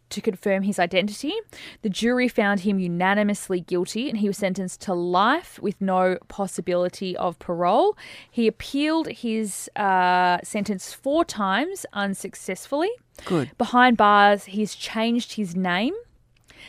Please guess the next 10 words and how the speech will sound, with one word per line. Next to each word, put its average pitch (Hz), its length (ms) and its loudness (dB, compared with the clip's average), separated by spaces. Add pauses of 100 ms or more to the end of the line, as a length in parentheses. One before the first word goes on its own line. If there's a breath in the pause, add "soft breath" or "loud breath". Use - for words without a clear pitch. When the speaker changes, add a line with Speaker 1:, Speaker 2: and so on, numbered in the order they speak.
(140 loud breath)
Speaker 1:
And 214 100 4
because 233 400 4
his 240 320 -4
biological 233 760 2
father 202 360 0
was 180 180 -2
Canadian, 208 840 0 (320 loud breath)
he 240 200 2
applied 220 500 2
for 202 280 2